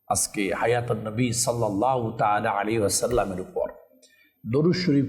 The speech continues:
পড়ার ফজিলত সম্পর্কে হাদিসে মুবারকা শ্রবণ করি। আল্লাহ পাকের শেষ নবী, আখরি নবী, জিন্দা নবী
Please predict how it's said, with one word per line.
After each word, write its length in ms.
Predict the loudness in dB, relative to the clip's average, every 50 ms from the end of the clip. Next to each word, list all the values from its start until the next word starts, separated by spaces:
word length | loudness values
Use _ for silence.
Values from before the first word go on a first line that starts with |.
| 0 0
পড়ার 300 | 2 2 2 2 0 0
ফজিলত 500 | -2 0 0 2 2 4 4 2 2 0
সম্পর্কে 920 | 0 -2 -2 0 0 0 0 0 0 -2 -4 -6 -4 -2 -2 -2 -4 -8 -6
হাদিসে 380 | -4 0 2 2 2 2 0 -2
মুবারকা 880 | 0 0 0 2 2 2 2 4 2 2 2 2 0 0 0 -2 -4 -10 -18 -20 -20 -14 -10
শ্রবণ 580 | -6 -4 0 0 0 0 0 -4 -8 -10 -12 -10
করি। 260 | -10 -10 -10 -12 -16 -20 _ _ _ _ _ _ _ _ _ _ _ _ _ _ _ _ _ _ _ _ _ _ _ _ _ _ _
আল্লাহ 380 | -2 0 0 2 2 2 2 2 0 -2
পাকের 760 | -6 -6 -8 -8 -6 -6 -6 -6 -6 -10 -16 -20 _ _ _ -18
শেষ 460 | -12 -6 -2 0 0 0 -2 -6 -10
নবী, 260 | -10 -12 -12 -14 -18 -20 -20 _ _ _ _ _ _ _ _ _ -4
আখরি 380 | -2 -2 -2 -2 -2 0 0
নবী, 400 | -2 -4 -6 -8 -8 -10 -10 -12 -16 -20 -20 _ _ -18 -8 -6 -4 -2
জিন্দা 360 | 0 0 0 0 0 -2 -4
নবী 300 | -6 -8 -10 -12 -14 -16